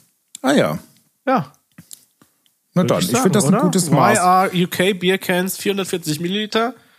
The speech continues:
Speaker 1: Ja.
Speaker 2: Äh, sind sechzehn Fluid Ounces. Ey.
Speaker 1: Aha.
Speaker 2: Was ist das eigentlich für ein Maß?
Speaker 1: Ja, das ist in umgerechnet so und so viel Inches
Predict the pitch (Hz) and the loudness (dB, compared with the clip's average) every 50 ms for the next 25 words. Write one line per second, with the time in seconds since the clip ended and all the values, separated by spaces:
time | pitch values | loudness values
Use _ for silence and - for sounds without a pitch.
0 | _ _ _ _ _ _ _ - 202 165 110 71 - 135 165 160 165 160 160 170 | _ _ _ _ _ _ _ 0 2 2 2 0 0 -2 0 0 0 0 0 -2
1 | 165 165 - - 160 185 190 - - - - 214 208 208 - - - 165 170 185 | -4 -4 -4 -2 -2 -2 -2 -4 -4 -4 -2 -2 -2 -4 -4 -4 -2 -2 0 0
2 | 208 208 208 208 - - 147 156 165 185 202 208 - - 165 156 180 196 - - | 0 0 0 -2 -2 0 2 2 2 2 2 0 -2 -2 0 0 0 -2 -4 -8
3 | - 135 127 123 123 123 - - - _ _ _ _ - 127 127 123 120 117 120 | -6 -4 -2 -2 -2 -4 -8 -14 -20 _ _ _ _ -4 0 0 2 2 4 2
4 | 135 147 143 - - - _ - 147 - - - - 156 143 143 127 131 135 139 | 2 0 -2 -4 -12 -16 _ -10 -10 -10 -10 -8 -8 -8 -6 -4 -2 -2 -2 -2
5 | - - 131 120 123 127 131 139 135 139 - - - - _ _ _ _ _ _ | -4 -6 -6 -4 -4 -2 -2 -2 -2 -4 -6 -8 -12 -16 _ _ _ _ _ _
6 | _ _ _ _ _ _ - _ _ _ _ _ _ - 110 120 127 127 135 127 | _ _ _ _ _ _ -20 _ _ _ _ _ _ -4 -2 0 2 2 2 0
7 | 131 123 - - - 120 139 - - 160 147 147 147 151 143 - 151 156 175 180 | -2 -4 -6 -8 -8 -8 -6 -4 -2 0 0 2 0 0 0 0 2 2 2 2
8 | 185 185 175 165 160 165 151 - - 160 151 151 151 143 - - - - _ - | 2 0 0 0 0 0 -2 -2 0 0 0 0 0 -2 -6 -10 -12 -14 _ -20
9 | - - - - - - 147 151 156 175 185 180 180 - 175 151 - - 175 160 | -20 -20 -16 -12 -6 -2 0 0 2 2 0 0 0 -2 -4 -2 -2 0 0 0
10 | 151 151 151 151 147 - 151 156 165 170 233 - - - 196 185 202 185 - - | 2 2 0 0 -2 -2 -2 0 0 0 0 0 0 0 0 0 0 0 -4 -6
11 | - - - 147 | -10 -10 -12 -14